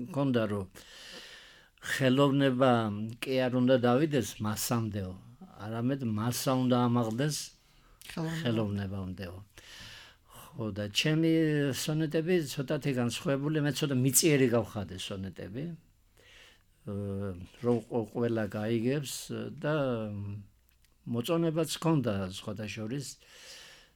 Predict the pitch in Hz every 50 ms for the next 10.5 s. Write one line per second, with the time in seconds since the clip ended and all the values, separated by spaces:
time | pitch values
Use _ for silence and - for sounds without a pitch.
0 | _ _ - 180 135 123 127 117 107 - - 131 120 139 139 - 139 131 139 135
1 | 143 160 - - - 127 120 113 110 107 101 92 - _ _ _ - 113 104 104
2 | 120 120 113 123 120 113 - - 113 113 110 107 107 104 - - 120 110 - 117
3 | 107 101 104 101 - - 131 113 113 113 101 - 110 107 107 104 104 - - -
4 | 113 98 110 123 139 147 139 143 - _ _ _ _ _ _ _ _ _ _ _
5 | _ _ _ _ _ _ _ _ _ _ - - - - - - 117 117 117 123
6 | 127 135 127 - 120 117 113 98 92 - - 113 104 110 113 113 - - - 127
7 | 123 127 143 151 147 123 95 - _ _ _ _ _ - 117 127 117 98 113 113
8 | 123 120 110 117 139 143 139 - - 139 127 110 107 107 120 156 160 147 - -
9 | - _ - - - - - - - - 123 113 101 110 113 113 120 117 117 123
10 | 117 117 123 120 120 117 104 107 107